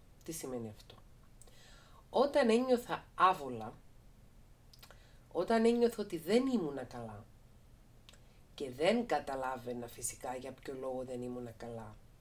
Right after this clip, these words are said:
και επειδή ήμουνα μικρό παιδί, αλλά και επειδή ήμουνα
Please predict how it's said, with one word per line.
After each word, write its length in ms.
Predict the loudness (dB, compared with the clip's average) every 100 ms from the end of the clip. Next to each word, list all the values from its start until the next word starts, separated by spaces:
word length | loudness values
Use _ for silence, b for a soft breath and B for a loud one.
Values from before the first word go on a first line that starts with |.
| -20 B B B B -4
και 120 | 0
επειδή 320 | 2 2 -2
ήμουνα 320 | -2 -2 -2
μικρό 320 | -4 -6 -10 -10
παιδί, 440 | -10 -10 -10 -12 -14 -20 -20 -20 b b b -12
αλλά 360 | -8 -2 0 0
και 140 | -2
επειδή 420 | -4 -6 -4 -2
ήμουνα 680 | -2 0 0 -2 -2 -4